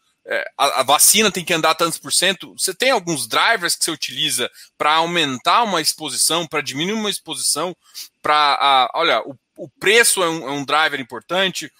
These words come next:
o fluxo de caixa. Fala um pouquinho de toda a tese, assim,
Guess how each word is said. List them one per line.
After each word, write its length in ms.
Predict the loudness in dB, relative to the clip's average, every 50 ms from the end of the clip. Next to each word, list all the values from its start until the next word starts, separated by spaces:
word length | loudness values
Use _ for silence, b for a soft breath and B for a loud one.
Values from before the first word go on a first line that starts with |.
| _ _ _
o 80 | -12
fluxo 360 | -12 -10 -8 -8 -8 -8 -8 -8
de 140 | -10 -6
caixa. 520 | -2 0 2 2 2 2 0 -2 -4 -6 b b b b b b 2
Fala 200 | 2 4 4 2
um 60 | 0
pouquinho 440 | -4 -6 -8 -6 -6 -6 -6 -6 -8
de 200 | -10 -14 -14 -10
toda 240 | -6 -6 0 0 0
a 60 | 0
tese, 380 | 0 0 2 2 2 2 0 -2
assim, 260 | -2 -2 -4 -4